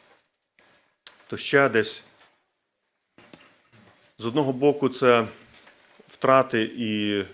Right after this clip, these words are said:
сльози, і плач, і ми співчуваємо і молимось за тих людей. Але з іншого боку, друзі, нам Бог подарував неймовірну можливість, коли невіруючі люди самі приходять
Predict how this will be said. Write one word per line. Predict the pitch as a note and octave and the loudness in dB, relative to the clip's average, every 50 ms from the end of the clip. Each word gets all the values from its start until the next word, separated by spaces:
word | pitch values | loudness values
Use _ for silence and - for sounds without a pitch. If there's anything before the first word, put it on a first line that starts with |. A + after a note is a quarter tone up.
| - _ | -20 _
сльози, | - - - - A#2 B2 B2 B2 G#2 G2 G2+ G2 | -16 -16 -10 -4 -2 0 0 0 -2 -4 -8 -8
і | G#2+ A2 | -8 -10
плач, | G#2+ - A#2 A#2 A2 G2 F2+ - - F#2+ | -12 -4 0 0 2 0 0 -4 -8 -10
і | |
ми | F2+ F#2 | -10 -12
співчуваємо | F#2 - - G#2+ G2 - - A#2 G#2 A#2+ A#2+ A#2+ A2 G#2+ G#2 G2+ | -12 -12 -14 -14 -14 -12 -12 -6 -2 0 0 0 0 0 -2 -4
і | |
молимось | G2+ G#2 A#2+ B2 A#2+ G#2+ G2 F#2 F2+ E2+ | -4 -4 -4 -2 -2 -4 -4 -6 -10 -12
за | F#2 F2 | -12 -14
тих | - F#2 F2+ - - | -14 -16 -16 -16 -16
людей. | F#2 E2 E2 E2+ E2 D#2+ D#2+ - _ _ _ _ _ _ _ _ _ _ _ - | -18 -16 -14 -16 -16 -16 -18 -20 _ _ _ _ _ _ _ _ _ _ _ -6
Але | A2 G#2+ A2 | -2 0 0
з | G#2+ G#2+ | 0 0
іншого | D#3 F3 D#3+ - D3 C3 | -2 -4 -4 -2 -4 -4
боку, | A#2 A2 A2+ B2+ B2+ B2+ B2 A2+ | -4 -2 -2 -2 -2 -2 -4 -8
друзі, | G2+ A#2+ C#3 D3 C3 G#2+ G#2+ G#2 F2+ - - - _ _ _ _ _ _ _ _ _ _ _ - | -6 -4 -4 -4 -4 -4 -4 -6 -6 -8 -12 -20 _ _ _ _ _ _ _ _ _ _ _ -14
нам | - G#2+ A#2 C3 C3+ | -6 -2 0 0 0
Бог | A#2 C3+ D3 C#3 - - | 2 0 0 0 0 -6
подарував | - A#2 A2+ B2 A#2+ B2+ B2 C3+ C3+ C3+ B2+ A2+ G#2 A2 A#2 | -6 0 0 2 0 2 0 2 4 4 2 2 -2 -8 -8
неймовірну | A#2+ A#2 B2 C3+ C#3 D3 D3 C#3+ C#3 D3+ E3+ C#3+ C#3 C3 | -4 -2 2 2 2 2 2 -2 -2 -2 -2 0 0 0
можливість, | A#2+ A#2+ A#2+ A2+ A#2 C#3+ D3+ C#3 B2 A2 - - | 0 0 -2 -2 -2 -2 -2 0 0 -2 -4 -8
коли | - - A#2+ A#2+ B2 C3 B2 A#2 G#2+ - - - - - _ _ - | -8 -6 -4 0 2 2 4 2 2 -2 -8 -20 -20 -20 _ _ -14
невіруючі | G#2 G#2 A2 A2+ B2 D3 C#3+ C#3 B2+ A#2 A#2+ - - A#2+ | -8 -6 -6 -4 -2 -2 0 0 0 -2 -2 -4 -8 -6
люди | C3 C#3 B2+ A#2+ A#2 | -6 -4 -2 -2 -4
самі | A#2 - B2+ B2+ C3+ D#3+ | -2 -2 -2 -2 -2 -4
приходять | D#3 - - B2 - - C3+ B2+ A#2 A2 A2 G#2 - - | -6 -6 -8 -8 -6 -4 -2 -2 0 0 -2 -4 -4 -14